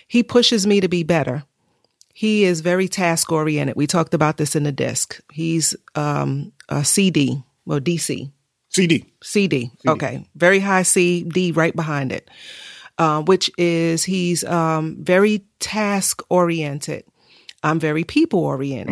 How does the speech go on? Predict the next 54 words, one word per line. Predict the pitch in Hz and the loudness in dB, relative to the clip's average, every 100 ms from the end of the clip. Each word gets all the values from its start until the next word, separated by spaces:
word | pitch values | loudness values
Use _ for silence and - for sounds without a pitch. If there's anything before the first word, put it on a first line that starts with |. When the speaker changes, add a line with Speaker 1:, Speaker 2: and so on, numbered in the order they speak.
| 123 | 0
Speaker 2:
Mm-hmm. | 123 | 2
Speaker 1:
So | 156 147 | 0 0
I | 151 | 0
like | 165 165 - | 0 -2 -2
inspired. | 160 151 - - 208 196 165 156 | -4 -2 -2 -2 0 2 2 0
I | 151 | -2
like | 156 170 | -4 -4
to | |
be | 165 185 | -4 0
motivated. | 202 240 254 214 160 151 151 151 | 4 4 6 4 2 -4 -4 -6
So | 170 | -6
if | 160 | -6
you're | - | 0
gonna | 131 170 | 2 4
Speaker 2:
Mm-hmm. | 202 | 4
Speaker 1:
say | 277 302 302 254 | 2 0 -2 0
it, | 175 - | -2 -2
say | - 226 | -2 0
it | 226 | 0
in | 220 | -2
such | 202 - | -4 -2
a | |
sweet | - 208 190 202 | 0 0 -4 -4
way | 311 294 262 | -2 0 0
that | 196 | -2
I | 170 | -4
feel | 175 160 | -6 -2
motivated | 233 294 233 175 143 143 | 0 2 0 -2 -4 -4
and | - | -2
Speaker 2:
Yes. | - | -2
Speaker 1:
encouraged. | 107 294 247 190 160 131 | 0 0 2 0 -4 -2
Speaker 2:
Yes. | 123 123 117 - - - | 0 2 0 -4 -6 -2
Speaker 1:
But | 170 - | -2 -2
that's | 131 - - | -6 -6 -2
not | 185 - | -2 -2
who | 226 | -2
Douglas | 214 226 226 226 | 0 0 0 -2
is. | 302 262 143 151 - - | 0 0 -2 -6 -10 -10
Speaker 2:
No. | 117 127 117 107 | -4 0 0 2
Speaker 1:
And | 202 | 2
although | 208 208 214 202 | 2 2 2 0
it | |
goes | 175 202 196 | 0 -2 -2
against | 185 185 180 - | -2 -4 -4 -4
the | 170 | -4
grain, | 196 202 190 | -2 0 0
it | 175 180 151 | 0 -4 -4
does | - 190 208 208 196 - - | -2 0 0 -2 -4 -10 -14
help | - 214 202 _ _ - | -2 -2 -2 _ _ -14
push | - 254 240 - | -2 2 2 2
me | 233 226 | 2 2
or | 190 | 0
propel | - 165 - 196 175 196 | 0 -4 -2 -2 0 2
me | 202 220 226 | 2 0 -2